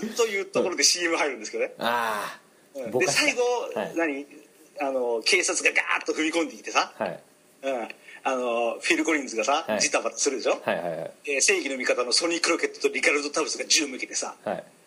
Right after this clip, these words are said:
Speaker 1: 「お前、な、観念しろ」みたいな、そんなシーンがあって、
Speaker 2: うんうん。
Speaker 1: そこでその女刑事のジーナもね、じ-、銃を向けるんですよ。
Speaker 2: はい。
Speaker 1: そこでフィル・コリンズが凄むのが、
Speaker 2: はい。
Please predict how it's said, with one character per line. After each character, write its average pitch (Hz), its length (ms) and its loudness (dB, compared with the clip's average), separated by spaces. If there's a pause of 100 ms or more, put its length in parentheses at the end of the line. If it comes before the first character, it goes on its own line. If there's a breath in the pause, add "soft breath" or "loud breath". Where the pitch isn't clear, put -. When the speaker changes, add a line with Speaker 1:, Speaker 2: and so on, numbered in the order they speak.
(160)
Speaker 1:
「お 143 160 4
前、 131 600 0 (420 loud breath)
な、 131 320 2 (720)
観 - 180 4
念 175 120 4
し - 120 4
ろ」 214 140 2
み 147 60 -2
た 131 80 -2
い - 20 -2
な、 113 40 -2
そ 160 100 0
ん 147 40 0
な 143 60 2
シ 151 140 4
ー - 20 -2
ン 117 40 -6
が 113 100 0
あ - 20 0
っ - 40 -16
て、 110 300 2
Speaker 2:
う 127 40 -6
ん 117 40 -6
う - 20 -4
ん。 85 360 -10
Speaker 1:
そ - 140 4
こ 214 60 4
で 214 60 2
そ 208 100 2
の 196 100 2
女 214 220 2
刑 202 180 4
事 123 100 -8
の 127 80 -6
ジ 139 240 4
ー 139 60 -6
ナ 110 80 -8
も 107 80 -10
ね、 98 140 -8
じ-、 - 260 4
銃 175 240 4
を 120 60 -6
向 127 80 -10
け 165 120 4
る 123 60 -8
ん 107 40 -14
で - 60 -10
す - 80 -8
よ。 - 80 -18 (100)
Speaker 2:
は 104 140 2
い。 - 40 -12 (500)
Speaker 1:
そ - 120 4
こ 247 60 0
で 247 80 4 (100)
フ - 80 0
ィ 220 60 2
ル・ 220 60 -2
コ 226 80 0
リ 180 80 0
ン 143 40 -4
ズ - 80 -8
が 123 60 -2
凄 165 200 4
む 123 60 -8
の 104 80 -10
が、 107 320 -4
Speaker 2:
は 104 100 0
い。 - 80 -6